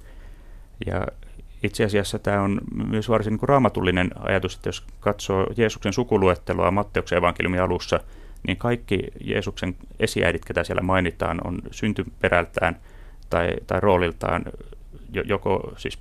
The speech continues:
porttoja tai vierasheimosia tai muuten hyvin erikoisia hahmoja. Ja tavallaan Maria asetetaan Matteuksen evankeliumissa tämmöiseen jatkumoon. Että tässä on hyvä kotitehtävä kuulijoille, että kattokaapas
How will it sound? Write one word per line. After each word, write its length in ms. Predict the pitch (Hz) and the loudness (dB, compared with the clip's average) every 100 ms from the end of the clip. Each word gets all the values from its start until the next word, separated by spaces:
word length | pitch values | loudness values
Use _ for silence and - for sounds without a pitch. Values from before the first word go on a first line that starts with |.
| - - - | -16 -8 4
porttoja 560 | 127 117 - 98 90 | 4 4 2 4 6
tai 240 | 87 92 92 | 4 2 4
vierasheimosia 760 | 110 92 - 85 90 - 87 | 4 4 2 0 0 0 0
tai 140 | 82 90 | 2 2
muuten 360 | 98 92 85 | 2 2 2
hyvin 320 | 92 87 87 - - | 2 0 -2 -6 -8
erikoisia 600 | - 95 90 87 90 87 - - - - | -2 0 0 0 0 0 -2 -16 -20 0
hahmoja. 420 | - 85 87 90 | 2 4 2 2
Ja 80 | 90 | 2
tavallaan 360 | 95 92 92 | 2 4 4
Maria 300 | 98 101 95 | 6 6 4
asetetaan 440 | 90 92 90 90 90 | 4 2 0 2 2
Matteuksen 420 | 95 - 92 - | 2 0 -2 0
evankeliumissa 520 | 87 82 82 90 - | 0 0 -2 -4 0
tämmöiseen 400 | 95 87 87 87 | 2 2 0 0
jatkumoon. 560 | 87 85 - - - - - - - - - | 2 0 -4 -6 -4 -4 -8 -18 -18 -18 -18
Että 140 | - - | -12 -4
tässä 280 | 95 - | -2 0
on 140 | 92 90 - | -2 -2 -6
hyvä 160 | 101 95 | 0 2
kotitehtävä 580 | 101 92 90 90 92 90 - - - - | 2 0 0 -2 0 -2 -2 -10 -20 0
kuulijoille, 380 | 101 92 87 | 2 4 4
että 140 | 87 - | 0 0
kattokaapas 560 | 98 - 101 117 110 | 2 2 2 2 2